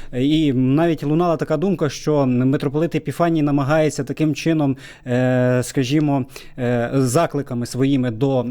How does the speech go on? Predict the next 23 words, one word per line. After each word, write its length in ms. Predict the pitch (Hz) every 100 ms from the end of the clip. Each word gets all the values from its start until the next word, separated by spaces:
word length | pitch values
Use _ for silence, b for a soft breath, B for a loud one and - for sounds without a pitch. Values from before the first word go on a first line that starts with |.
| 127
єднання 720 | 127 123 147 143 214 208 143
із 340 | 131 135 110
У 220 | 123 123 131
П 160 | 139
Ц 180 | 131 139
М 200 | 127 131
П, 240 | - 190
із 180 | 139 113
митрополитом 760 | 123 117 127 139 139 135 131 127
Онуфрієм, 540 | 147 196 156 139 127 131 B B
е, 180 | 113 120
так 200 | 143 143
би 100 | 156
мовити, 380 | 175 175 160 147
знову 280 | 160 185
ж 80 | 156
таки, 200 | 147 151
від 180 | 139 165
тягнути 460 | - 156 160 185 156
оцей 320 | 139 160 156 B B
процес, 560 | - 151 147 160 156 -
е, 200 | 135 127
заборони 800 | 120 120 156 139 143 165 170 151